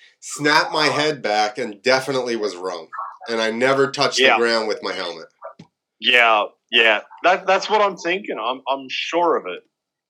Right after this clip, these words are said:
Speaker 2: Like, how did we? So I've somehow segued onto that, and then you're actually doing a podcast on it. Like, that's fucking, man, we're good at segues and
Speaker 1: <laughs>
Speaker 2: getting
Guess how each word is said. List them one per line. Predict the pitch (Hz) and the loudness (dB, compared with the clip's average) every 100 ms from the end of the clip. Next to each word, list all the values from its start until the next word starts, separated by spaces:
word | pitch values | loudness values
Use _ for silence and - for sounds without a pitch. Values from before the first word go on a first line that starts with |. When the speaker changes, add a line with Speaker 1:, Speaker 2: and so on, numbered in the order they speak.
| - - 240 | -20 -12 -6
Speaker 2:
Like, | 247 | -6
how | - - - 494 | -6 -4 2 2
did | 508 403 | 4 2
we? | 330 - - - | -2 -4 -18 -10
So | - 247 | 0 4
I've | 240 214 | 4 2
somehow | - 262 294 285 | 2 2 2 -4
segued | - - 214 190 202 190 185 | -4 -2 -2 0 2 2 2
onto | 175 170 | 0 -2
that, | 170 156 131 135 | 0 0 0 -4
and | 156 | -8
then | 165 | -8
you're | 190 214 208 | -6 -2 -2
actually | 202 208 | -2 -8
doing | 190 190 | -8 -8
a | 175 - | -6 -4
podcast | 190 185 202 170 151 - 147 | -4 -4 -2 0 0 -4 -6
on | 156 117 | -4 -6
it. | 95 - | -12 -8
Like, | 156 | -6
that's | 320 - - | -6 -8 -8
fucking, | 381 339 254 _ _ _ _ | -10 -10 -18 _ _ _ _
man, | 320 349 247 | 0 2 2
we're | 180 | -2
good | 170 156 | 0 0
at | 135 | 0
segues | - 147 127 131 127 120 | 0 0 2 0 0 -2
and | 117 - | -8 -4
Speaker 1:
<laughs> | - - | -2 0
Speaker 2:
getting | - 180 | 0 0